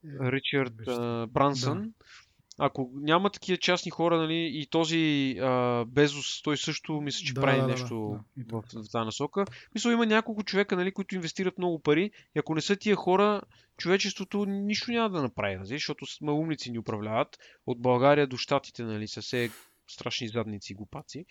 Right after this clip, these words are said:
Speaker 2: И реално ти няма какво да направиш. В смисъл, това е.
Speaker 1: Ами явно от тук нататък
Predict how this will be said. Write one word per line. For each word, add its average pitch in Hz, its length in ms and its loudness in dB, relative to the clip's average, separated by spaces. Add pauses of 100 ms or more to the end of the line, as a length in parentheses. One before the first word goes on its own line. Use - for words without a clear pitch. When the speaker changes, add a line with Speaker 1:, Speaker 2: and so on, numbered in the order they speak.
(480)
Speaker 2:
И 165 120 6
реално 180 220 4
ти 202 140 -4
няма 190 240 4
какво - 180 -4
да 247 120 2
направиш. - 560 -2
В - 100 -18
смисъл, 127 420 -4 (680)
това 175 280 4
е. - 120 -6 (1800)
Speaker 1:
Ами 127 240 -8
явно 165 260 -6
от 160 80 -12
тук - 140 -20
нататък 151 440 -10